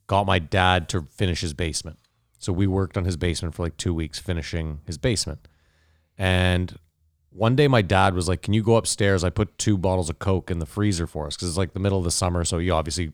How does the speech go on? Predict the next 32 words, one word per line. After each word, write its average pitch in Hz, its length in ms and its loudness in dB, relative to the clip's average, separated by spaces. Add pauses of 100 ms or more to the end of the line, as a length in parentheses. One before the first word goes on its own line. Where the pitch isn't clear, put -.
(120)
went 104 140 -12
to - 60 -10
get 92 120 0
them 82 100 -8
colder, 143 280 2
you 143 60 2
throw 104 140 0
them 92 100 0
in 90 40 -2
the 82 60 -6
freezer. 78 240 -4 (480)
I 131 100 6
go 147 140 4
up, 139 80 0
I 147 40 2
get 135 140 0
the 104 60 -6
Cokes 123 300 2
out 117 80 4
of 107 40 2
the 101 60 4
freezer, 107 480 2 (540)
and 104 340 4
no 120 240 6
word 143 220 6
of 113 80 2
a 117 40 4
lie, 104 320 6
I 95 180 0
open 113 340 2
up - 180 -2
their 87 420 0